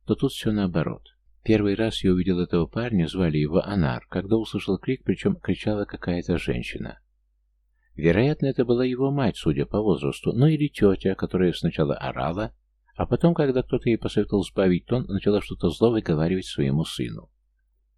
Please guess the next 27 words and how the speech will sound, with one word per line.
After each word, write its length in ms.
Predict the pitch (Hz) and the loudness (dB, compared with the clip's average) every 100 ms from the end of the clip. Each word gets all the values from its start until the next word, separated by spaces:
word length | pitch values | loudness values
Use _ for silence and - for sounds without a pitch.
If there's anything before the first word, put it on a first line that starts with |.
| _ _ _ - | _ _ _ -2
Он 120 | 90 | 0
смотрел 360 | - 85 - 85 | 2 2 2 4
на 60 | |
неё 220 | 85 80 | 4 2
как 200 | - 82 | 2 -2
телёнок 580 | - 73 69 92 110 117 - | 0 0 4 4 4 2 -2
и 100 | 80 | -4
никак 320 | 78 101 - | -2 -2 0
не 80 | 113 | -2
мог 200 | 113 - | -2 -2
понять, 460 | 131 147 117 - - | -2 0 -2 -4 -8
чем 240 | - 80 | 0 4
вызвал 320 | 85 87 92 | 4 2 0
недовольство 640 | - 85 82 80 76 - 95 | 0 0 2 2 0 -2 0
женщины. 600 | 107 - - - - - _ _ _ _ _ _ _ _ _ _ | 2 0 -2 -8 -10 -14 _ _ _ _ _ _ _ _ _ _
Видно, 360 | 104 107 98 101 | 0 0 2 2
она 140 | 95 | 2
решила 380 | 92 87 - 104 | 2 0 0 0
его 240 | 95 87 90 | 2 2 0
проводить, 640 | 90 95 98 78 - - - | 0 0 0 -2 -8 -14 -8
но 140 | 87 | -6
как-то 300 | 87 98 - 90 | -4 -6 -6 -6
своеобразно, 800 | - 95 107 110 104 67 - 64 | -2 -2 0 2 2 0 -2 -4
без 240 | 85 98 | 0 0
души, 360 | 95 101 - 98 | 2 0 2 -2
как 160 | 69 58 | -2 -4
говорится. 640 | 65 69 67 60 - - | -2 -2 -4 -6 -14 -16